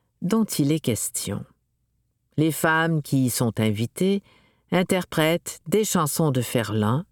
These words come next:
en sa présence. L'événement est présenté en direct à la télévision de Radio-Canada. Récemment revenue des États-Unis, Ginette Renault est invitée à prendre part au spectacle et,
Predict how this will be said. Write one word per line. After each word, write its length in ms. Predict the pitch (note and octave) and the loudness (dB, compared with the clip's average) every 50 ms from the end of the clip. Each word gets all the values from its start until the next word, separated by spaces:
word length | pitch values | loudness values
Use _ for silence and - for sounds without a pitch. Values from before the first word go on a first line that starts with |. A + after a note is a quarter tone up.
| _ _ _ _ | _ _ _ _
en 140 | - F3+ F3+ | 0 0 0
sa 160 | - - D#3 | 2 0 -2
présence. 720 | - - B2 A#2 G2+ G#2 F#2+ - - - - - - - - - _ _ _ _ _ _ _ _ _ _ _ _ _ _ _ _ _ _ _ _ | -2 -2 -2 -2 -2 -2 -6 -8 -14 -12 -10 -8 -8 -8 -8 -12 _ _ _ _ _ _ _ _ _ _ _ _ _ _ _ _ _ _ _ _
L'événement 480 | E3 F3 F#3+ F#3 G3+ G3 F#3 F#3 F#3 F3+ | 0 2 2 2 2 2 2 2 4 2
est 100 | F3 E3 | 2 0
présenté 540 | - - E3 D3 D#3 D#3 D3+ C3+ D3+ D3 | 0 -2 0 2 2 0 2 2 2 2
en 80 | C#3 C#3 | 2 2
direct 500 | C3 - C#3+ C3+ B2 C#3 E3 F#3 - - F3 | 2 0 0 0 2 0 0 -2 -2 -2 0
à 60 | D3+ | 2
la 120 | C#3 C3+ | 2 0
télévision 640 | C3 - C#3+ B2+ C3+ B2+ B2 B2+ A#2+ - C#3 C3+ C3+ | 0 0 0 2 2 2 2 0 0 2 0 0 0
de 60 | C3+ | 0
Radio-Canada. 880 | - C#3+ C#3 C3+ - B2 A#2 - A2 G2+ F#2+ - G2 - - F#2+ F#2+ - - - _ _ _ _ _ _ _ _ _ _ _ _ _ _ _ _ _ _ _ _ | 0 0 0 0 0 -2 0 0 0 0 0 -2 -4 -6 -8 -10 -10 -10 -14 -20 _ _ _ _ _ _ _ _ _ _ _ _ _ _ _ _ _ _ _ _
Récemment 540 | - E3+ F3+ E3+ - F#3+ F3+ F#3 G3+ G#3 F#3+ | 0 0 0 2 2 2 2 4 4 2 2
revenue 520 | D3 D#3+ D#3 C#3 B2 C#3+ D#3+ F3+ B3 G#3+ D3 | 2 2 0 2 2 2 2 4 2 2 2
des 300 | B2 - C3 B2 - C3 | 2 0 0 2 2 0
États-Unis, 680 | A2+ - - G#2+ G2+ - - G#2 G2+ G#2 A#2+ C3 C#3+ - _ _ _ _ _ _ _ _ _ _ _ _ _ | 0 2 0 0 0 0 0 0 2 2 0 0 -2 -6 _ _ _ _ _ _ _ _ _ _ _ _ _
Ginette 420 | - D3 F3+ G3 G#3+ A#3 - - | 0 2 2 4 2 2 0 -2
Renault 380 | - - C3+ C3 B2+ D3+ F3 F3 | -2 0 2 2 2 2 2 2
est 160 | C3+ - - | 0 2 2
invitée 440 | C3 B2+ A#2 B2 A#2 - - F#3 F3+ | 0 2 2 0 -2 0 0 0 0
à 80 | A#2 | 0
prendre 380 | - - - E3+ E3 D3 C#3+ - | -4 -4 -2 0 0 0 0 -2
part 240 | - - E3+ F3+ - | 0 0 -2 -2 0
au 60 | C#3 | -2
spectacle 800 | C3 - - B2+ A2 - _ - G2+ - - - - - - - - | -2 -2 -2 -4 -4 -4 _ -4 -2 -2 -2 -4 -8 -12 -16 -8 -2
et, 280 | B2+ A#2+ B2 D#3 G3+ | 0 0 0 0 -2